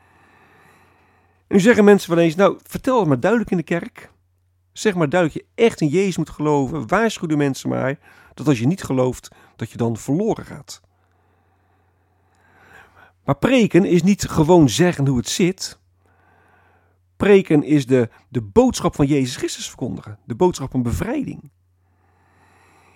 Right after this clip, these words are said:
En dan kan het heel goed zijn om te waarschuwen, maar nooit als doel op zich.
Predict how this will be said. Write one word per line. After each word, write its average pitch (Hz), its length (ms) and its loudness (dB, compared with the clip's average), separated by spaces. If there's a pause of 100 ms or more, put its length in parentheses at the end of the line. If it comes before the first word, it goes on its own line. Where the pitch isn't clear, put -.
(420)
En 170 60 -2
dan 165 40 2
kan 190 140 8
het 135 100 6
heel 147 140 4
goed - 340 -8
zijn 202 240 -2
om 151 80 -2
te 113 160 -8
waarschuwen, 156 680 -8 (960)
maar 135 200 2
nooit 202 400 2
als 131 220 -4
doel 226 160 2
op - 160 -2
zich. - 380 -4